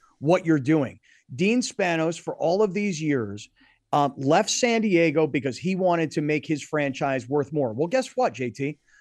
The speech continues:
The Chargers are worth more today than they were in two thousand sixteen when they were in San Diego. In fact, you know what? According to Forbes, their value has doubled.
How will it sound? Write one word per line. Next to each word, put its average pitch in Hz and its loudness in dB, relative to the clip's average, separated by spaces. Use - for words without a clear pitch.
The 170 4
Chargers 233 4
are 202 6
worth 180 2
more 170 2
today 165 2
than 190 0
they 196 2
were 202 2
in 180 -6
two 233 -4
thousand 196 0
sixteen 214 -2
when 175 0
they 170 2
were 165 0
in 160 -2
San 185 -2
Diego. 196 0
In 147 -4
fact, 202 -2
you 165 -2
know 175 0
what? 226 0
According 233 2
to 190 4
Forbes, 185 2
their 196 0
value 208 0
has 170 0
doubled. 185 0